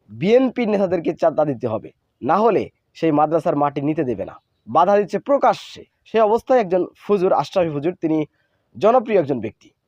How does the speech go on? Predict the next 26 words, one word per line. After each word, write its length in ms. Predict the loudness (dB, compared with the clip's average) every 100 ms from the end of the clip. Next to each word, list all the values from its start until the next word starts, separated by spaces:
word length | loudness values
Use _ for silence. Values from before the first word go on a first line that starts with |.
| -4
জনপ্রিয় 320 | -2 -2 -4
একজন 160 | -4 -4
আলেম, 280 | -2 0 -2 -4 _ _ _
তার 120 | -4
বক্তব্য 320 | -2 -2 -2 -2
আপনারা 220 | 0 -4 -4
শুনেছেন 260 | -6 -6
অনেকে। 280 | -8 -10 -18 -20 _ _ _ _
তো 40 | -2
তার 240 | 4 4 4
মাদ্রাসা 380 | 2 0 -2 -2
মূলত 280 | -4 -6
এটা, 180 | -4 -4 -8 _ _ _
তিনি 140 | -2 2
লাইভ 320 | 4 4 2 0
করে 160 | 0 0
সরাসরি 480 | 0 2 2 2 -2
সেই 180 | -2 -2
সকল 260 | -2 0 -2 -2 0
চাঁদাবাজদেরকে 560 | 4 4 4 0 -2
দেখিয়েছেন। 500 | -4 -6 -8 -10 -12 -16 _ _
বিএনপির 460 | -4 2 2 2 2
এক 120 | 2
নেতা 200 | 2 0 0 0
চেয়ারম্যানের 480 | 2 4 4 2
উদ্যোগে 380 | 0 -2 -6 -6